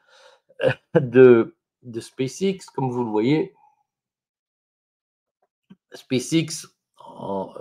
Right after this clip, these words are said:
jusqu'en deux mille quinze, n'a pas rendu un euro ou pratiquement pas. La rentabilité de SpaceX, l'operating income, donc le revenu, euh, opératoire, euh, est très faible et même,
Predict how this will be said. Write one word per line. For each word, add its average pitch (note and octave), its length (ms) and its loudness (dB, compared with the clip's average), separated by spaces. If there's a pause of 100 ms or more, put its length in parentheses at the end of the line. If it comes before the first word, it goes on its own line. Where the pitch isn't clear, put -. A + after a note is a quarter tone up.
(120)
jusqu'en A2 380 -4
deux A2+ 120 0
mille A#2 180 -2
quinze, D3+ 420 2
n'a A2+ 140 -6
pas A#2+ 120 -2
rendu A#2+ 480 -4 (360)
un B2 120 -4
euro B2+ 440 0
ou A#2 60 -8
pratiquement A2 520 -8
pas. - 380 -8 (580)
La A2+ 120 -4
rentabilité A#2 640 -2
de G#2 140 -6
SpaceX, B2 580 -6
l'operating C#3+ 840 4
income, B2 480 0
donc - 260 -10
le G#2 80 -6
revenu, A2 500 -4
euh, F2+ 220 -4 (500)
opératoire, C#3 920 0 (520)
euh, G#2+ 220 -4
est - 140 -10
très C3 160 -4
faible C3+ 480 0
et A#2 100 0
même, C3 440 0